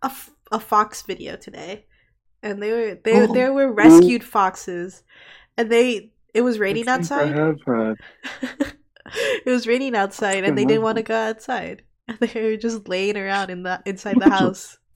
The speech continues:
Speaker 1: It was great.
Speaker 2: Damn, they're, they're domesticated, basically.
Speaker 1: Yeah, I mean, yeah, they, they were,
Speaker 2: Golly.
Speaker 1: they got rescued, man. They, you know, they deserve that life now.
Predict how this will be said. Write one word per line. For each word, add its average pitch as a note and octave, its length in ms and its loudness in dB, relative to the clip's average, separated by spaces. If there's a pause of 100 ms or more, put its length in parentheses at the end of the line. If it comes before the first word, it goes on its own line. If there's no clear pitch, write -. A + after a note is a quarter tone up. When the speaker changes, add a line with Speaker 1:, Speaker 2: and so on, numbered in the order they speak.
Speaker 1:
It G3 60 -6
was F#3+ 100 -8
great. F#3 460 -10 (200)
Speaker 2:
Damn, A#3+ 380 8
they're, B2+ 220 10
they're B2 180 6
domesticated, A#2 680 4
basically. B3+ 520 -4 (140)
Speaker 1:
Yeah, A#3 380 0
I G3 60 0
mean, A3+ 260 -4
yeah, A#3+ 180 -8
they, - 160 -8
they - 60 2
were, B2+ 180 4
Speaker 2:
Golly. C3+ 420 4 (120)
Speaker 1:
they C4 100 -6
got C#4 180 -2
rescued, G#3+ 540 -8
man. A#3+ 280 -10 (720)
They, C#4 220 0
you C4 140 -6
know, D4+ 100 -4
they D4+ 200 -2
deserve D4+ 380 -2
that - 160 -4
life E3 300 -10
now. - 280 -16